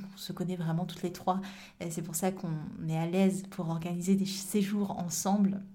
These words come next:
Je vous laisse du coup avec, euh, cet échange. Bonjour Séverine.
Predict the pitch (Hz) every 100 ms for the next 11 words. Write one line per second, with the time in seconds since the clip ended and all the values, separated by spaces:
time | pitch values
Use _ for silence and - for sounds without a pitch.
0 | - _ _ - 190 254 247 233 202 196
1 | - 226 214 196 190 190 190 185 170 -
2 | 190 170 - 190 196 - - _ _ _
3 | _ _ _ _ _ - 262 285 311 -
4 | 269 254 262 254 202 196